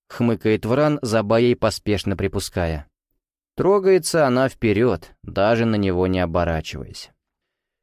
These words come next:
«Да как-то не приходит ко мне хозяин ваш с уроками. Разминаемся мы с ним. А нового... Ну, была вещь одна занятная.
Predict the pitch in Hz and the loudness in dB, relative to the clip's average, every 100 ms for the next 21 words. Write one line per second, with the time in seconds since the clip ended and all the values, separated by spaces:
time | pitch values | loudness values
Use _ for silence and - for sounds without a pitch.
0 | _ - 117 117 214 - 208 190 190 190 | _ -6 -4 0 0 2 2 4 2 2
1 | - 202 - 208 180 - 139 135 123 127 | 2 2 2 2 0 0 2 2 2 0
2 | 110 113 107 101 101 - 113 104 90 90 | 2 2 2 2 0 0 0 0 -2 -4
3 | 85 76 _ _ - 135 143 190 196 180 | -6 -8 _ _ -4 -2 0 2 2 2
4 | 143 - 104 - 98 85 78 _ _ _ | 0 0 -2 -2 -4 -4 -6 _ _ _
5 | _ _ _ _ _ _ _ - 165 214 | _ _ _ _ _ _ _ -2 0 2
6 | 190 156 143 117 98 - - _ _ _ | 2 2 2 2 0 -6 -16 _ _ _
7 | _ _ _ _ - 196 214 180 127 - | _ _ _ _ -4 0 2 0 -2 -10
8 | - 185 214 233 214 135 - 104 98 95 | -10 -2 0 2 2 2 0 -2 -2 0
9 | 92 92 87 - 82 71 - | 0 -2 -4 -6 -10 -10 -16